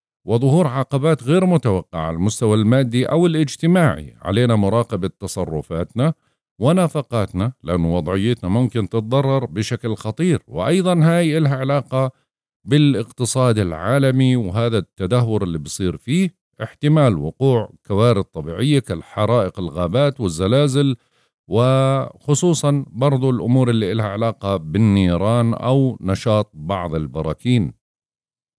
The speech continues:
أما بالنسبة للزوايا اللي اليوم مأثرة مع القمر، طبعًا أول زاوية هي من الزوايا اللي ذكرناها يوم أمس، زاوية اقتران إيجابية بين القمر وبين الشمس، وقلنا إنه هذا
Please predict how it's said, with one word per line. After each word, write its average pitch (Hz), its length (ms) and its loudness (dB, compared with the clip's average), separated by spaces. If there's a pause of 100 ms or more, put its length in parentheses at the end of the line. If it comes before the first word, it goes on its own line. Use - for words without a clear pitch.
(1300)
أما 175 240 6
بالنسبة 185 460 4
للزوايا 165 600 4
اللي 156 180 2
اليوم 160 420 4
مأثرة 151 380 0
مع 127 180 2
القمر، 127 480 0
طبعًا 127 380 -2
أول 135 300 2
زاوية 131 360 2
هي 127 160 2
من 123 180 2
الزوايا 110 400 2
اللي 98 140 0
ذكرناها 107 560 -2
يوم 82 280 -2
أمس، 175 440 -2 (540)
زاوية 165 460 2
اقتران 156 560 2
إيجابية 147 640 2
بين 143 280 0
القمر 135 720 0
وبين 123 440 2
الشمس، 139 580 0
وقلنا 127 520 2
إنه 110 440 0 (520)
هذا 131 380 2